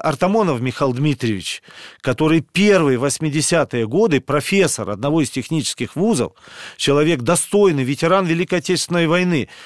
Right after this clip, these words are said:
советский такой человек, э, который стал писать, э, большие, вот краевед, большие такие рукописные по всем монастырям, Пят-, э, Пятницкое кладб-, не монастырям, кладбище, Пятницкое, Веденское,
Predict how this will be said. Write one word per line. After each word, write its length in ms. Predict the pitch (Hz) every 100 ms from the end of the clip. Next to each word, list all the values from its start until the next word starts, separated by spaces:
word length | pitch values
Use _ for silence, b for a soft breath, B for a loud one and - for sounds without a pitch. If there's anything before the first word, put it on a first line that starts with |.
| B
советский 560 | - 156 202 247 - 175
такой 320 | 147 - 156
человек, 600 | - 131 151 240 226 - B B B
э, 300 | - 131 135
который 400 | 123 160 247 247
стал 300 | 214 - 226
писать, 580 | 196 196 - 220 220 - B B B
э, 160 | - 160
большие, 400 | 143 190 - 208
вот 180 | 165 -
краевед, 460 | 175 170 147 117
большие 500 | 101 160 143 247 240
такие 360 | 196 165 - 196
рукописные 920 | 147 156 185 - 240 - 147 117 92 B B B
по 120 | 196
всем 260 | 185 254 233
монастырям, 580 | 208 202 - 202 170 147
Пят-, 320 | 226 214 185
э, 120 | 156
Пятницкое 680 | - 214 202 196 170 - 185
кладб-, 340 | - 180 151 160
не 120 | 170
монастырям, 500 | 175 175 - 196 185
кладбище, 520 | 165 139 107 110 117
Пятницкое, 720 | - 208 190 180 - - 165 B B B
Веденское, 840 | 117 214 180 202 185 - 180 165